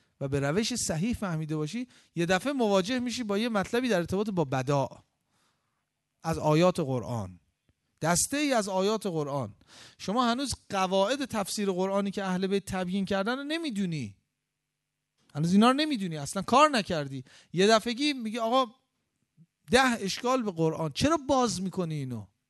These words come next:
شما که اصلاً قرآن کار نکردی. نهایت بهرهٔ شما از قرآن همین ماه مبارک رمضان، اگر روزی یک جز خوندی بدون تدبر بده، آخه چرا این کلیپو باز می‌کنی؟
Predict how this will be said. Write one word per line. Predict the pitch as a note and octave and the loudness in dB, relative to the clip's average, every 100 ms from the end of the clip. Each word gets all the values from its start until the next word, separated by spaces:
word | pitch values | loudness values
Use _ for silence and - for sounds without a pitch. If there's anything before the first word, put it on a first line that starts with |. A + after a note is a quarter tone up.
| _ _ _ | _ _ _
شما | C#3+ D3 | -6 -2
که | |
اصلاً | D#3 D#3+ | -2 -2
قرآن | C#3 C#3 B2+ C3+ | -2 -2 -2 -6
کار | - C3 C3 | -2 -2 -2
نکردی. | B2+ C3+ B2 C3+ A3+ A#3 C3+ _ _ _ _ _ _ _ _ _ _ _ _ _ C3 | -6 -6 -8 -6 -6 -6 -10 _ _ _ _ _ _ _ _ _ _ _ _ _ -4
نهایت | C3+ C3+ C3+ | 0 2 2
بهرهٔ | C3 C#3 C3+ C3+ | 0 0 2 0
شما | C3 C#3 C3+ | -2 -4 -2
از | C3 | -4
قرآن | B2+ C3 B2 C3+ | -4 -6 -4 -4
همین | C3 C3+ B2+ - _ | -2 -4 -6 -10 _
ماه | C#3 C#3 | 0 0
مبارک | C#3 C3 C3+ C3+ C#3 | 0 0 0 -2 -4
رمضان، | B2+ B2+ B2+ C#3 | -4 -2 -4 -4
اگر | D3 D3 C#3+ | -4 -2 -2
روزی | B2+ B2+ C3+ | -2 -2 -4
یک | C3 | -4
جز | B2+ B2+ | -4 -6
خوندی | - B2+ B2+ D3 D3 | -6 -8 -8 -6 -6
بدون | C3 C3 C3+ | -6 -6 -8
تدبر | B2+ C3 B2 B2 C3 | -6 -6 -6 -6 -6
بده، | B2 C3+ - - | -6 -10 -14 -8
آخه | C#3+ G#3 | -4 -2
چرا | - D4 E4 | -2 -2 -4
این | D#4 | -6
کلیپو | - C4+ A#3+ G#3+ | -6 -6 -6 -2
باز | G#3+ F3+ E3+ | -2 0 -4
می‌کنی؟ | E3 D#3 C#3 | -4 -4 -6